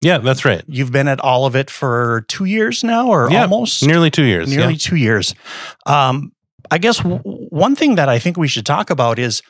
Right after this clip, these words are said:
Speaker 2: what is seminary? Uh, we, we, I know that it's, it's school after college, but,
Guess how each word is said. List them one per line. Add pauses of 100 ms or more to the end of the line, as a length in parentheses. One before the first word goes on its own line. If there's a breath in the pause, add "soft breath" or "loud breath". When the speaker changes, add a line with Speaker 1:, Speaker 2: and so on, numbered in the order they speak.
(240 soft breath)
Speaker 2:
what
is
seminary?
Uh,
we,
we,
I
know
that
it's,
it's (120)
school
after
college, (440 soft breath)
but,